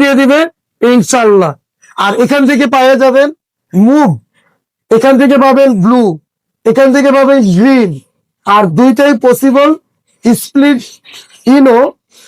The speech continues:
তো সেই ক্ষেত্রে আশা করি জীবনে কখনো না কখনো এখান থেকে রেডের বেবি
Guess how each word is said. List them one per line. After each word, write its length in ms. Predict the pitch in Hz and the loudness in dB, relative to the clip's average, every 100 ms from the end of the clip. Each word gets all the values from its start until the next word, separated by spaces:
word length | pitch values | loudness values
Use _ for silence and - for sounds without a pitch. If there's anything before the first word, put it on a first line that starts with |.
| _ - | _ -6
তো 100 | 233 214 226 277 | -2 0 0 0
সেই 160 | - 269 | 0 0
ক্ষেত্রে 320 | 226 240 233 277 302 - _ _ _ - | 0 -2 0 0 -2 -8 _ _ _ -8
আশা 240 | 220 262 254 | -4 -2 0
করি 140 | 269 277 220 | 0 2 0
জীবনে 280 | 233 254 254 | 2 2 2
কখনো 300 | 247 233 262 262 | 0 0 0 2
না 80 | 262 247 | 0 0
কখনো 340 | 240 240 247 233 311 _ _ _ | 0 0 0 -2 -4 _ _ _
এখান 320 | - 220 254 240 | -6 -2 0 0
থেকে 160 | 247 262 214 | 2 2 2
রেডের 340 | 220 226 247 262 _ _ _ _ | 2 2 2 -2 _ _ _ _
বেবি 260 | 180 220 | -2 0